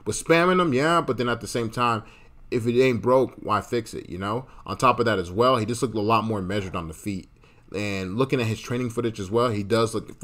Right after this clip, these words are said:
uh, pretty measured, especially when he's hitting the bag and things of that nature. Now, if you go into respective weaknesses with Yorgan De Castro,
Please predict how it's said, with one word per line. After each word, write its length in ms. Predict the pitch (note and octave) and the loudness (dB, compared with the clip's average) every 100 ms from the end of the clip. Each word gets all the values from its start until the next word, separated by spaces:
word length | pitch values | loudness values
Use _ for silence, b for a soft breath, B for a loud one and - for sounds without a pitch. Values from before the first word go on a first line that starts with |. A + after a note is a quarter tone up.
| - - | -8 -4
uh, 220 | G2 E2+ | -4 -4
pretty 480 | D#2+ A#2+ A2+ G2 F#2 - - _ - | -6 -4 -2 -4 -6 -14 -20 _ -14
measured, 400 | A#2+ A#2 G#2+ G2+ | -4 -2 -2 -4
especially 400 | F#2+ - A#2+ A2 | -8 0 0 0
when 80 | G#2+ | -6
he's 100 | G2 | -6
hitting 220 | G#2+ F#2+ | -6 -8
the 60 | F#2+ | -8
bag 340 | F2 G2+ G2+ F#2 | -6 -6 -6 -8
and 100 | F#2 | -8
things 200 | G2+ F2+ | -8 -8
of 60 | |
that 160 | F2 G#1+ | -10 -10
nature. 380 | F#2 F#2 F#2 - b b b b b - | -10 -10 -12 -14 b b b b b -12
Now, 480 | F2 A2+ A#2+ F#2+ D#2+ | -4 0 2 2 -2
if 120 | F#2 | -8
you 60 | G2 | -2
go 200 | B2 B2 | 0 2
into 140 | A#2 | 0
respective 540 | A2+ G2 - A2 G2+ F2 | -4 -4 -2 -2 -2 -4
weaknesses 540 | A2+ G#2+ A2 A#2 G#2+ | -4 -4 -4 -4 -4
with 180 | G2 E2+ | -6 -4
Yorgan 360 | G#2 A2 G#2 E2 | -2 -2 -2 -8
De 80 | |
Castro, 760 | - G#2+ A#2 A#2 B2+ B2 B2 | -10 -6 -4 -4 0 2 2